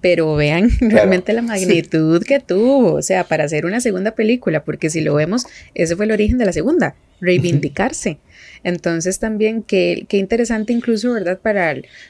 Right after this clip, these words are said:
Speaker 1: para Tom Cruise haber elegido esa temática,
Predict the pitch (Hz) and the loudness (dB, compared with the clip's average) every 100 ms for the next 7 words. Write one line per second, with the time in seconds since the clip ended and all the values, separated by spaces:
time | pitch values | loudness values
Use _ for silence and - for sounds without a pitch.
0 | _ 185 170 165 165 - 185 - 220 226 | _ -2 0 0 -2 -4 -4 0 0 0
1 | - - - 175 170 170 220 196 208 214 | -6 -18 -6 0 2 2 0 0 0 0
2 | 226 - 175 240 202 - | -2 -6 -6 -6 -6 -8